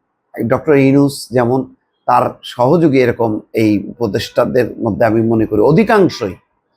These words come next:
অধিকাংশই এ-, এ-, এই টাইপের। এক এক করে যদি,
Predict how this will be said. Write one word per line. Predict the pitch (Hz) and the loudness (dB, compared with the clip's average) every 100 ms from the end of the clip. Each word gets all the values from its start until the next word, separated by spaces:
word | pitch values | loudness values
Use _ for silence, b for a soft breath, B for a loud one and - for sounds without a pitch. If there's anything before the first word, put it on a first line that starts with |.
| _ _ _ - | _ _ _ 0
অধিকাংশই | 170 214 240 220 196 220 196 160 - | 2 4 4 2 2 0 0 -4 -8
এ-, | - - 147 | -10 -4 -4
এ-, | 143 - | -2 0
এই | 127 | 0
টাইপের। | 113 104 113 | 0 -2 2
এক | 143 147 | 2 2
এক | 175 - | -2 0
করে | 165 156 | 0 2
যদি, | 147 143 143 | 4 2 0